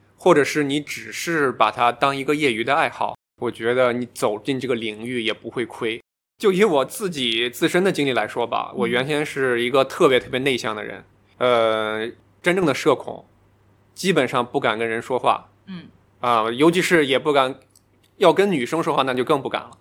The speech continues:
Speaker 2: 嗯。
Speaker 1: 真的就是接触了这个单口喜剧以后，呃，认识了好多朋友，然后慢慢地变得也开朗了，现在跟人也敢说话了，跟别人都，跟别人说他都不相信，“啊，你是个内向的人。”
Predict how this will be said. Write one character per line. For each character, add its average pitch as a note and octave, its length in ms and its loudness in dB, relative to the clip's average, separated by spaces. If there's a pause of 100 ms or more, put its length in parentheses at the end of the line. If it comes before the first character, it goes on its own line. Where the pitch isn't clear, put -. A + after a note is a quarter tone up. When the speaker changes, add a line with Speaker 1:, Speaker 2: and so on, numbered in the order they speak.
(360)
Speaker 2:
嗯。 F#3 260 -16 (200)
Speaker 1:
真 E3+ 120 6
的 F3 80 8
就 G3+ 140 6
是 F#3+ 140 2
接 G3 240 -2
触 G3+ 120 8
了 D#3 120 4
这 D#3+ 160 6
个 A#2+ 480 4 (160)
单 D#3 120 0
口 D#3 160 -4
喜 C3 180 -6
剧 C3 180 -4
以 A2 60 -4
后， - 360 0 (240)
呃， A2 400 6
认 D3+ 180 4
识 C#3+ 140 -2
了 C3 100 4
好 G#2+ 160 -2
多 B2 140 2
朋 G#2 200 -6
友， - 160 -10 (580)
然 B2 120 -4
后 D3 80 2
慢 D3+ 200 2
慢 D3 160 4
地 C#3+ 60 2
变 C#3+ 200 0
得 B2 60 -2
也 G#2+ 100 -6
开 B2+ 220 -2
朗 A2+ 160 -6
了， - 140 -20 (320)
现 D3 300 -2
在 A#2 720 2
跟 C#3+ 180 -2
人 C3+ 220 -2
也 C3 100 0
敢 B2 160 0
说 B2+ 140 -2
话 B2+ 180 4
了， G#2 80 -2
跟 D#3+ 180 -2
别 C#3+ 220 2
人 E3+ 100 6
都， F#3 280 6 (360)
跟 F3+ 120 4
别 E3+ 100 6
人 F3 100 6
说 F#3+ 140 4
他 F3+ 100 4
都 F#3+ 60 -2
不 F#3+ 120 2
相 E3+ 180 2
信 F#3 160 0
，“啊， F#3+ 220 -8
你 C3+ 100 -2
是 E4+ 160 -2
个 G4 100 4
内 G4+ 140 6
向 D#3 180 0
的 B2+ 100 2
人。” G#2 160 -2